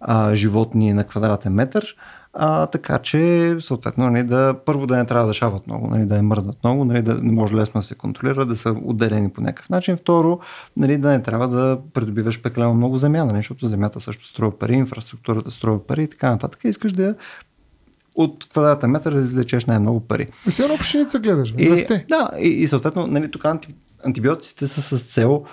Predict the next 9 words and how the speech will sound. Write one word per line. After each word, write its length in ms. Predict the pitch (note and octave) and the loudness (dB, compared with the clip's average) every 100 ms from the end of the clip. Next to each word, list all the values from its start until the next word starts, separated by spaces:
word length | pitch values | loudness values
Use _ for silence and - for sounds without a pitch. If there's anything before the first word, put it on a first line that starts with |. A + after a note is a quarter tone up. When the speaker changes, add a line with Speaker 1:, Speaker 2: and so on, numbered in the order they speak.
| - - | -20 -4
Speaker 1:
нали, 240 | A2 A#2+ A#2 | 0 0 0
когато 340 | - A#2 G#2 C3 | -2 0 2 0
имаш 120 | A#2 | 0
толкова 260 | A#2 A#2+ | -2 0
много 180 | A#2+ A#2 | 2 2
животни 340 | G#2 G2+ A2 G#2+ | 2 0 0 -2
в 60 | |
толкова, 720 | - A2+ A2+ G#2+ G2+ G2+ F#2 - | -2 -2 2 2 2 0 -2 -4
а, 680 | A2+ G#2+ G2+ G2 F#2+ G2 | 0 0 2 0 -2 -2